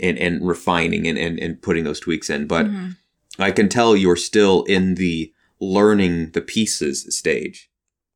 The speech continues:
Speaker 1: Like, I just, it's, it's clear to me that that's the case. Otherwise, I mean, you would be able to knock things out and you would knock 'em out and they would have a rough look, but they would all look roughly similar. And they, they, they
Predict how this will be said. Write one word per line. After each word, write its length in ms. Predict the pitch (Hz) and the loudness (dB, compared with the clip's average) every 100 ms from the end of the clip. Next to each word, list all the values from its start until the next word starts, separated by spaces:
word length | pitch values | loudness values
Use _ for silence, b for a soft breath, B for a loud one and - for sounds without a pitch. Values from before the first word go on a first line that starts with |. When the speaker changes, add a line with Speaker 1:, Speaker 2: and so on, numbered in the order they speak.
| _ _ _ _ - | _ _ _ _ -8
Speaker 1:
Like, 220 | 92 - | -6 -4
I 100 | 95 | -2
just, 340 | 98 101 - _ _ _ - | 2 0 0 _ _ _ -8
it's, 200 | - 95 | -4 -4
it's 220 | - 101 - | -2 -6 -4
clear 280 | - 143 | 2 4
to 100 | 143 | 6
me 160 | 101 92 | 4 4
that 160 | 87 85 | 2 2
that's 220 | 90 - | 0 -2
the 100 | 90 | -2
case. 560 | 120 120 71 - - - - | 2 2 0 -6 -14 -14 0
Otherwise, 720 | 104 98 98 90 85 - - _ _ _ | 2 4 4 2 2 -2 -10 _ _ _
I 80 | 98 | -2
mean, 300 | 98 90 90 | 0 2 0
you 160 | 92 98 | 0 0
would 120 | 90 | 2
be 80 | 95 | 2
able 160 | 85 | 2
to 60 | 87 | 2
knock 320 | 90 92 - | 2 0 -2
things 280 | 95 90 87 | -2 0 0
out 240 | 92 110 | 2 2
and 120 | 90 | 0
you 80 | 87 | -2
would 260 | 85 92 92 | 2 2 2
knock 240 | 90 90 | 0 0
'em 100 | 92 | 0
out 240 | 92 104 B B | 0 0 B B
and 140 | - 98 | -2 2
they 60 | 98 | 4
would 180 | 101 92 | 2 0
have 280 | - 110 | -4 0
a 80 | 104 | 2
rough 380 | 101 98 113 - | 2 2 2 0
look, 300 | 92 117 - | 2 2 2
but 140 | 101 | 0
they 80 | 101 | 2
would 120 | 101 | 2
all 420 | - 104 107 101 b b | 4 4 4 2 b b
look 320 | - 110 101 - | -2 0 0 -2
roughly 600 | 90 104 101 101 95 85 | -2 0 0 -2 -2 -2
similar. 760 | - - 110 92 76 - - _ _ _ _ _ _ _ _ _ _ _ | -4 0 2 2 -2 -8 -12 _ _ _ _ _ _ _ _ _ _ _
And 160 | 107 | 2
they, 180 | 101 95 | 2 0
they, 420 | 82 101 101 85 - - | -2 0 0 -2 -14 -2
they 320 | 101 92 87 | 0 0 -6